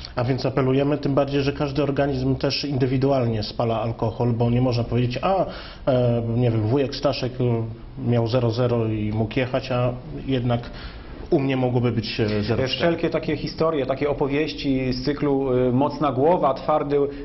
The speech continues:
Speaker 2: męski łeb”, że tak powiem kolokwialnie, e, naprawdę odłożyłbym na bok. Tutaj nie ma jednej reguły. Przyjmuje się co prawda, że, mm, to,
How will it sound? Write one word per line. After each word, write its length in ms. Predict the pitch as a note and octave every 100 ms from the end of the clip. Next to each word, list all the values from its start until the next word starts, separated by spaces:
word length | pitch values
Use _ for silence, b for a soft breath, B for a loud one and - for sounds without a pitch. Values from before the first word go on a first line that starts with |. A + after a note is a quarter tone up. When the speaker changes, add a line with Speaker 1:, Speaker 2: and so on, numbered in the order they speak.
| -
Speaker 2:
męski 380 | C#3+ D3 - C#3+
łeb”, 200 | C#3+ - B B B C#3 C#3
że 120 | C3
tak 140 | C3+ -
powiem 300 | C#3 C3+ C3
kolokwialnie, 580 | C3+ C3 D3+ C#3+ D3
e, 320 | C#3+ - - C#3 C#3+ E3 D#3 F3
naprawdę 480 | E3+ E3+ E3 E3+ D#3+
odłożyłbym 440 | D#3 D3+ D3 D3
na 160 | D3 C3
bok. 260 | - - B B B -
Tutaj 500 | G3+ F#3+ F#3 F3 F3 F3 -
nie 200 | D3+ E3+
ma 120 | D#3+
jednej 300 | D#3 D#3 D3+
reguły. 360 | D3 C#3+ C#3+ B2
Przyjmuje 400 | - A#3 A#3 F#3+
się 80 | F3+
co 120 | -
prawda, 360 | D#3 D3+ D3+
że, 200 | C#3 C#3
mm, 340 | C#3 C#3+ C#3
to, 100 | C#3